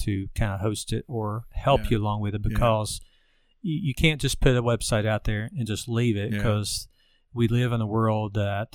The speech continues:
Speaker 1: you know, we have hackers that are trying to get in
Speaker 2: Mm.
Speaker 1: websites. So s-, somebody logs into your site, there, it may be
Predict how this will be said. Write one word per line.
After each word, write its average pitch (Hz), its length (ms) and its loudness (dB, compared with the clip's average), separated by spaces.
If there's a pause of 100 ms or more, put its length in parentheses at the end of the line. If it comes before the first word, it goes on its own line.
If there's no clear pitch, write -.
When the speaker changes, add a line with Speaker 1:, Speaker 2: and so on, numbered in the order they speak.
(140)
Speaker 1:
you 120 140 -6
know, 104 320 -6 (120)
we 113 220 -2
have 101 500 0 (640)
hackers 123 600 -2
that 110 80 -6
are 107 100 -6
trying 104 320 -2
to 104 80 -2
get 117 80 0
in 127 60 -2
Speaker 2:
Mm. 117 160 0
Speaker 1:
websites. 110 340 -2
So 107 200 -6
s-, - 260 -10
somebody 107 640 -4 (300)
logs 113 340 2
into 101 160 -4
your 127 180 0
site, 127 460 -2
there, 113 240 -4
it 131 100 -6
may 113 200 -2
be 107 340 -4